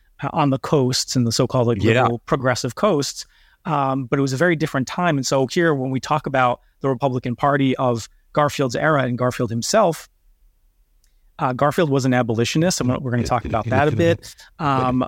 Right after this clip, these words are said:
Speaker 1: but in, in being the anti-Confederates and the, and the Union,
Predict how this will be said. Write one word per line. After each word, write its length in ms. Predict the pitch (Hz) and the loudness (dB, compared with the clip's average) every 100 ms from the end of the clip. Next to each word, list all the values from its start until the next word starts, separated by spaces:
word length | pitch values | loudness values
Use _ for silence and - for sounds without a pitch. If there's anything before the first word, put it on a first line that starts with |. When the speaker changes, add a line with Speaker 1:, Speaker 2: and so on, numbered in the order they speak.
| - | -4
Speaker 1:
but 500 | 123 139 131 - - | -4 0 0 0 -4
in, 200 | 156 139 - | -2 -2 0
in 160 | 143 | 0
being 260 | 135 156 143 | 2 2 4
the 160 | 127 - | 2 0
anti-Confederates 920 | 151 - 139 - 127 135 127 127 - | -2 0 0 0 0 2 2 0 0
and 200 | 123 117 | 0 0
the, 100 | 120 | 0
and 140 | 156 123 | 0 0
the 80 | 117 | 0
Union, 640 | 127 135 131 127 123 | 0 2 2 2 2